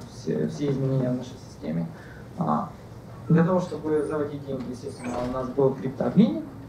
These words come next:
то есть мы могли заводить, там, например, биткоин, эфир, все что угодно, потом это все конвертируется обратно в фиатную валюту. Почему? Потому что там многие онлайн-магазины до сих пор не работают с криптовалютами, соответственно, просто так, там, за-, задонатить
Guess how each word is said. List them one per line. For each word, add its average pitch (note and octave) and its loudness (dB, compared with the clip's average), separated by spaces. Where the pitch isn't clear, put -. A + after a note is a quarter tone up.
то D3 -2
есть - -2
мы D#3 2
могли C3+ 0
заводить, C3 2
там, A#2+ -4
например, B2+ -2
биткоин, G3 6
эфир, F3+ 4
все - -6
что - -2
угодно, E3 10
потом C#3+ 2
это - 2
все - -8
конвертируется C3+ 0
обратно C#3 4
в - -6
фиатную C#3 2
валюту. G#3+ 2
Почему? D#3+ -2
Потому C#3+ 0
что C#3+ -2
там B2+ -2
многие C#3 2
онлайн-магазины C3 -2
до A#2 -6
сих - -8
пор C3 -2
не B2+ -2
работают F#3+ 4
с - -8
криптовалютами, E3 6
соответственно, C#3+ 4
просто D3 2
так, C3+ -2
там, C3 -4
за-, C3+ 0
задонатить D3+ 2